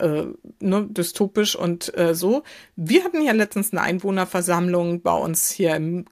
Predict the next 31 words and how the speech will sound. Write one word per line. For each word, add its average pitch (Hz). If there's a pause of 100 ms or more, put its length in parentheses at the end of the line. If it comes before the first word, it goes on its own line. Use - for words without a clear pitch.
äh, 160
kleinen 175
Kuhdorf, 202
wo 202
uns, 196
äh, 180
mitgeteilt 185
wurde, 196
dass 180
es 185
jetzt 175
eine 175
neue 175
Katastrophenbeauftragte 175
gibt 240
im 190
Amt, 254 (480)
die 240
sich 285
unter 240
anderem 208
mit 175
diesem 214
Szenario 180
beschäftigen 170
soll, 165
wie 185
hier 185
für 180
die, 180
ähm, 165